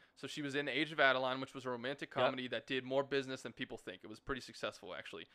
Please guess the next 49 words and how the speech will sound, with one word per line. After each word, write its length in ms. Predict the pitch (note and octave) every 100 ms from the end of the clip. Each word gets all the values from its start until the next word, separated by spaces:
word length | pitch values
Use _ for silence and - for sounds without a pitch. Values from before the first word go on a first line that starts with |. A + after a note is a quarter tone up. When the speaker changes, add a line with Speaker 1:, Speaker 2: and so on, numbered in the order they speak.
| - _
Speaker 1:
She 180 | - C#3+
headlined 500 | D#3 D#3+ F#3 F#3 F3
The 80 | F3+
Shallows, 600 | - C3+ A2+ A2+ B2 C3+
which 140 | -
was 100 | C3
the 100 | A2+
shark 340 | - C3 C#3+
movie 360 | D3 C#3+ D#3 E3+
where 120 | C#3 A#2+
she's 220 | C3 B2
stuck 260 | - B2
on 100 | B2+
the 80 | A#2+
island 320 | A2+ A#2+ B2+ B2
and 100 | A2+
the 60 |
shark, 360 | G#2 - A#2 A2+ - - -
and 120 | A#2+
that 180 | C3+ E3+
actually 360 | C#3+ C3+ - B2
was 180 | A#2 A#2
a 80 | G2+ _ _
big 280 | D3 D#3+ C3+
hit 260 | - A2 G2+ _
financially 500 | G#2+ A2+ A2+ - G#2+
and 100 | C3+
critically 360 | - C4+ - B2
too. 240 | - E3+ A2 - -
It 40 |
Speaker 2:
Oh, 40 | D3+
Speaker 1:
was 100 | F3
Speaker 2:
you 40 |
Speaker 1:
like 60 | C#4
Speaker 2:
know 80 | B3
what? 220 | C#3+ C#3+
Speaker 1:
Jaws, 160 | C#3 C3
where 100 | B2+
she 160 | -
was 240 | C3 A#2 - _
just 280 | C3 - _
Speaker 2:
I'm 160 | D3+ D#3
Speaker 1:
tra-, 140 | C#3+
a 20 | D3
Speaker 2:
now 240 | D3 D3
Speaker 1:
surfer 180 | D3+ D3+
tra- 60 | C#3
Speaker 2:
remembering 460 | C3+ C3+ C3+ C3 B2
Austin 600 | A2+ A2+ - - A2+